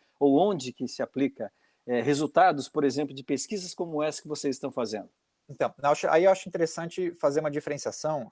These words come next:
Speaker 2: é, que de, de uma forma, primeiro, simplificada, a gente vai ser um pouquinho reducionista aqui, mas vou dizer que existem dois tipos de pesquisa, né? Existe pesquisa básica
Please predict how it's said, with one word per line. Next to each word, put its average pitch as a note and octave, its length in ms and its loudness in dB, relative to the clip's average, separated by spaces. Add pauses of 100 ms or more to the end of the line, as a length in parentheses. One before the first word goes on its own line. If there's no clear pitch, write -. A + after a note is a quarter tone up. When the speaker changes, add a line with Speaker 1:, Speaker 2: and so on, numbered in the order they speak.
Speaker 2:
é, G#2+ 560 0
que - 260 -10
de, C#3 160 -4
de D#3 180 -4
uma G#3 140 4
forma, D#3+ 300 4
primeiro, D3 560 0
simplificada, C3 680 0
a G#2+ 40 0
gente G#2 120 -10
vai A2 100 -6
ser - 100 -8
um B2+ 60 -14
pouquinho A2 380 -12 (120)
reducionista A2 640 -8
aqui, D3 220 -6
mas A#2+ 380 -8 (880)
vou C3+ 100 -6
dizer E3+ 240 -2
que G3+ 260 -4 (140)
existem E3 400 -6
dois F#3+ 280 2
tipos F3+ 300 -6
de D#3+ 120 -8
pesquisa, G2+ 500 -6
né? C3 200 -10 (680)
Existe A#2+ 400 -4
pesquisa B2 400 0
básica C#3+ 580 4